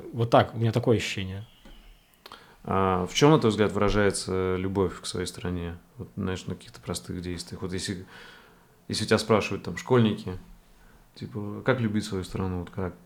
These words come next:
Speaker 1: Когда ты идёшь, и если видишь какой-то косяк, ты думаешь: "Так, э", ну, н-, например, именно человеческий косяк, который допустили люди, не то, что,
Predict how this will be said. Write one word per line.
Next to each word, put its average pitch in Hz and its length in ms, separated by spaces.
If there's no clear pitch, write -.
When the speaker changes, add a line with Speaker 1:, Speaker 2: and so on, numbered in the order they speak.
Speaker 1:
Когда 123 240
ты 127 280
идёшь, 143 540
и 131 60
если 120 280
видишь 123 500
какой-то 131 380
косяк, 160 520
ты 117 120
думаешь: 107 340
"Так, 92 340
э", 95 540
ну, 127 80
н-, 131 300
например, 131 500
именно 120 380
человеческий 135 600
косяк, - 280
который - 200
допустили 127 460
люди, 113 440
не 104 80
то, 165 140
что, 101 500